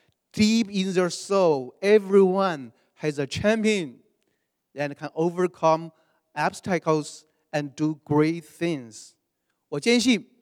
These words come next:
每一个人内心深处都有一个夺冠的灵魂，能够克服所有障碍，足以成就大事。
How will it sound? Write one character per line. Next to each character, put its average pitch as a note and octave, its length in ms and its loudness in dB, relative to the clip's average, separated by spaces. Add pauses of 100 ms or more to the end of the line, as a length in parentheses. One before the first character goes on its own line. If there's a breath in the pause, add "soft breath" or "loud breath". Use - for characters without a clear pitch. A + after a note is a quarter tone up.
(540)
每 D#3+ 540 2
一 G3+ 180 2
个 B3+ 120 8
人 F3+ 360 0 (260)
内 E3+ 260 2
心 F3 180 -4
深 G3+ 180 2
处 E3 440 -2
都 F3 280 2
有 C#3+ 120 2
一 C3+ 160 -2
个 C#3+ 220 -2 (220)
夺 C#3+ 300 2
冠 F#3 360 4
的 C#3+ 80 -4
灵 C3 180 -4
魂， A#2+ 300 -12 (1120)
能 C#3+ 220 -10
够 F#3+ 120 6
克 F3+ 360 -4
服 A2+ 300 -16 (320)
所 D3+ 340 -6
有 C3+ 100 -4
障 A#2 200 -16
碍， A2 180 -20 (680)
足 C#3+ 240 -8
以 A#2+ 240 -14 (120)
成 C#3 300 -16
就 C#3+ 240 -8
大 G#2+ 220 -12
事。 - 240 -14